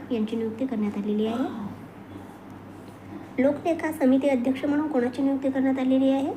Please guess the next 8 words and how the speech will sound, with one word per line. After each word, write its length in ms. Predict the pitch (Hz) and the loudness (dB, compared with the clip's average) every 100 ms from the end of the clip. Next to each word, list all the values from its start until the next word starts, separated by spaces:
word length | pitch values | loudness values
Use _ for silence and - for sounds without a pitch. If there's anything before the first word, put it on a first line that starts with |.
| - | -4
तर 100 | 269 | -2
विजय 280 | 240 226 226 302 - - - - - - | 0 2 0 0 -4 -14 -16 -16 -16 -4
वडेट्टीवार 840 | 262 262 320 330 294 320 - - 262 | 4 4 4 4 2 2 -2 -4 -2
यांची 260 | 226 226 | 0 2
नियुक्ती 320 | 262 240 - | 2 2 0
करण्यात 320 | 320 220 196 208 | 0 0 0 0
आलेली 300 | 208 208 233 | 0 2 2
आहे. 460 | 254 349 - - | 0 -2 -6 -16